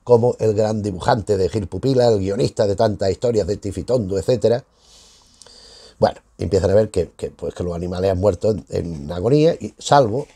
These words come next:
algunos que son depredadores, como sus gatitos, que, bueno, que han ido matando a otros animales para sobrevivir. Los monos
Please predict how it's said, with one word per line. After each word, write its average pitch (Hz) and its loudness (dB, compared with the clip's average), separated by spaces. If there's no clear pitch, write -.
algunos 117 0
que 107 -2
son 104 -2
depredadores, 113 4
como 92 -6
sus 104 -6
gatitos, 120 -4
que, 127 6
bueno, 110 2
que 117 2
han 98 2
ido 110 2
matando 110 2
a 113 6
otros 113 2
animales 123 2
para 113 2
sobrevivir. 87 -4
Los 98 0
monos 107 2